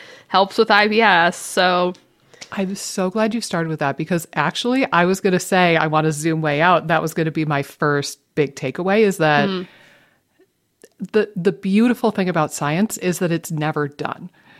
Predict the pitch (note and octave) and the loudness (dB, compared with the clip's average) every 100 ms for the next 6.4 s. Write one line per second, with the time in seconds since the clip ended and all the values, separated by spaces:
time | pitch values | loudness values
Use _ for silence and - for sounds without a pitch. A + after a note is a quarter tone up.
0 | - F#3+ F3 F3+ - - A3 A#3+ A#3 - | -6 -2 -2 -6 -6 -2 2 2 0 0
1 | A3 G3+ F#3 E3+ D#3+ D#3 - _ _ _ | -2 0 0 2 2 0 -4 _ _ _
2 | - F#3+ F#3 - F#3+ - F#3+ F#3 - D#3 | -2 0 0 0 -2 0 -2 0 -2 -2
3 | - D#3 D3+ D3+ D3 D3 D#3 E3 F3 C3+ | -2 -4 -4 -2 -4 -4 -4 -2 0 0
4 | B2+ - - - _ _ - G3+ G3+ F3+ | -2 -10 -20 -20 _ _ 0 2 4 2
5 | D#3 F#3 F3+ - F#3 E3 D#3 D3 C#3+ - | 2 2 2 0 -2 0 0 -2 -6 -10
6 | - - - - | -10 -10 -12 -16